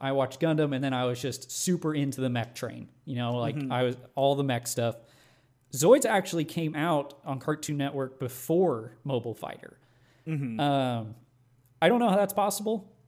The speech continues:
Speaker 1: I guess maybe I caught the late end of Zoids, but, uh, Mobile Fighter G Gundam, very much my shit. You know, all the,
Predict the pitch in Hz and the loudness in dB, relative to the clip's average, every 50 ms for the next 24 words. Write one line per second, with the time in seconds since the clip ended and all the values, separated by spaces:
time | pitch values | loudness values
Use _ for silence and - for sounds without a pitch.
0 | _ _ _ _ - 143 139 127 151 156 147 - - - - 151 147 151 151 147 | _ _ _ _ -4 -2 0 2 2 2 2 0 -2 -6 -4 -2 -2 0 2 2
1 | 135 131 135 - - 160 143 139 - 143 127 120 127 139 147 165 170 175 185 180 | 2 2 0 -2 -2 -2 -2 -2 -2 -4 -4 -2 -2 -2 -2 -2 -2 -2 -2 -2
2 | 175 160 160 170 175 175 180 185 175 - - - _ _ _ - 135 123 120 113 | -4 -4 -2 0 0 0 -2 -2 -8 -10 -14 -16 _ _ _ -8 -6 -6 -6 -6
3 | 113 - - _ _ _ - 127 123 120 120 120 120 117 117 120 127 135 151 165 | -8 -12 -20 _ _ _ -14 -10 -8 -8 -6 -6 -6 -6 -6 -6 -4 -4 -2 -2
4 | 160 151 - 156 143 143 139 139 147 143 143 143 139 139 135 131 131 131 127 - | -2 -2 0 0 0 0 -2 -4 -6 -4 -2 -2 0 0 0 -2 -2 -4 -8 -12
5 | - _ _ _ _ _ _ _ _ _ _ _ _ _ _ - - - - 127 | -16 _ _ _ _ _ _ _ _ _ _ _ _ _ _ -20 -20 -16 -10 -4
6 | 131 147 151 147 147 135 131 123 123 - - 127 120 117 - - 127 123 127 127 | 0 0 2 2 2 2 0 -2 -2 -4 -4 -4 -4 -4 -4 -2 -2 -2 -2 -4
7 | 143 135 123 123 120 120 117 117 120 - 131 127 127 131 127 127 123 127 131 123 | -4 -4 -4 -2 -2 -2 -4 -4 -4 -4 -2 0 0 0 0 0 0 0 0 -2
8 | 120 | -2